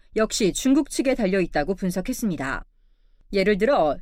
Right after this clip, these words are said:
연간 천 톤의 물자가 중국에서 북한으로 들어간다고 했을 때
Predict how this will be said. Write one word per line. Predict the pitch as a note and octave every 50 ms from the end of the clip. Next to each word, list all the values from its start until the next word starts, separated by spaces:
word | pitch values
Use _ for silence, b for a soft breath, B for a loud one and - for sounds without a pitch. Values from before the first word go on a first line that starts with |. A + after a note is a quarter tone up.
| -
연간 | G#3+ G#3 G3+ G#3+ A3+ C#4+ A3+ F3+ G#3
천 | - F4 E4+ E4
톤의 | - F4 D#4+ D#4 C#4+
물자가 | F#3+ G#3 G#3+ G#3+ - B3+ A#3 G#3 C4+ D#4 F4+
중국에서 | - - - A#3+ - D4+ D#4 C4+ C4 - G3 E3
북한으로 | - - A3 - D#4+ C#4+ A3+ G#3+ A#3+ C4+ C4+
들어간다고 | B3+ A3+ A#3 A#3+ A#3+ A3 G#3 F#3+ F3+ F#3+ A#3
했을 | C4+ - - A3 F3+
때 | F3 - D4+ C4+ D#3+ G#2